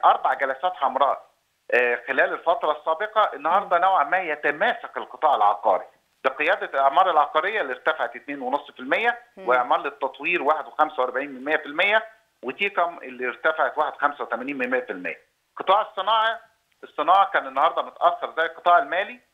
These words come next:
Speaker 2: مم.
Speaker 1: وانخفض الجلسة الثانية على التوالي بقيادة العربية للطيران اللي انخفضت أعلى انخفاض في جلسة اليوم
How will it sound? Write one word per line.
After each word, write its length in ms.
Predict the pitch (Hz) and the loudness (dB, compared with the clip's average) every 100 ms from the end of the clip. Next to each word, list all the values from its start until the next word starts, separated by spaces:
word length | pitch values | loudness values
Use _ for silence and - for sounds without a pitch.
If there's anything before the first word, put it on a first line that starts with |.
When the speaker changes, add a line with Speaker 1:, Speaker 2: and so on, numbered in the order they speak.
| - | -18
Speaker 2:
مم. 180 | 220 196 | -14 -8
Speaker 1:
وانخفض 460 | 131 135 180 - - | -8 0 0 0 -8
الجلسة 400 | - 143 151 - | -2 -2 0 -4
الثانية 420 | 139 - 190 185 | -6 -2 -2 4
على 160 | 151 165 | 4 4
التوالي 400 | 160 170 190 202 | 0 -2 -2 -2
بقيادة 560 | 151 - 135 147 147 139 | -6 -6 0 0 0 0
العربية 400 | 120 113 120 147 | 2 2 2 0
للطيران 600 | 131 - 120 127 165 165 - _ _ - | 0 0 2 4 6 4 0 _ _ -14
اللي 140 | 120 | -10
انخفضت 640 | 120 135 - 143 147 151 - _ - | -8 -10 -2 2 2 0 -6 _ 2
أعلى 500 | 147 151 110 95 85 - | 2 2 -8 -10 -12 -12
انخفاض 640 | 131 123 135 123 147 123 - | -16 -8 -6 0 0 0 -4
في 60 | |
جلسة 320 | 113 160 - 180 | -4 -4 -4 -12
اليوم 320 | 185 208 262 | -2 0 0